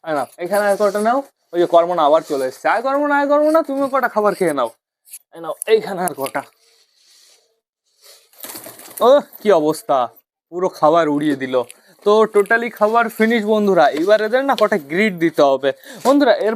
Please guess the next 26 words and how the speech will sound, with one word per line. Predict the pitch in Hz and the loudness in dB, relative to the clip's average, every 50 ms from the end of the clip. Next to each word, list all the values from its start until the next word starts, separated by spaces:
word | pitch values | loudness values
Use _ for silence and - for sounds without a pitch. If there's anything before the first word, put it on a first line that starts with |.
| 214 | -2
পরের | 208 226 233 247 262 262 | 0 0 2 2 0 0
বার | 262 262 262 | 0 0 0
আমি | 254 254 262 277 | 0 -2 -2 0
না | 285 294 277 | 0 0 2
আর | 247 240 254 254 247 | 4 4 2 2 2
এই, | 262 269 269 254 | 0 0 0 0
এই | 247 269 277 247 | 0 0 -2 -2
গ্রিট | 220 226 240 226 214 | 0 -2 -2 0 2
আনবো | 226 208 196 185 175 160 | 0 0 0 -4 -4 -2
না। | 160 160 156 - - _ _ _ _ _ _ _ - | 0 0 0 0 -6 _ _ _ _ _ _ _ -4
এই | 247 262 277 | -2 -2 0
গ্রিট | 247 269 269 285 285 - | 0 0 0 0 2 2
একদম | 254 254 254 233 233 277 269 254 | 2 2 2 0 -2 -2 0 2
ভালো | 254 247 247 233 220 | 2 2 2 0 -2
না। | 220 214 | -2 -2
এই | 220 | -2
গ্রিট | 220 247 262 262 - - | -2 -4 -4 -4 -6 -4
খাওয়ার | - 226 240 240 247 | 0 2 2 2 2
পরে | 226 285 277 277 | 0 0 0 0
না | 269 269 254 | 0 -2 0
পায়রাদের | - 240 240 240 240 226 240 226 | 0 0 0 0 0 -4 -8 -6
ঠিকঠাক | - 233 214 - 240 247 | -6 -8 -6 -4 -4 -2
মতন | 247 247 247 247 254 | -2 -2 -2 -2 -4
হজম | 202 175 175 196 240 247 233 202 | 0 0 0 2 2 0 0 2
হয় | 180 165 151 | 2 2 0
না। | 135 127 123 | -2 -4 -8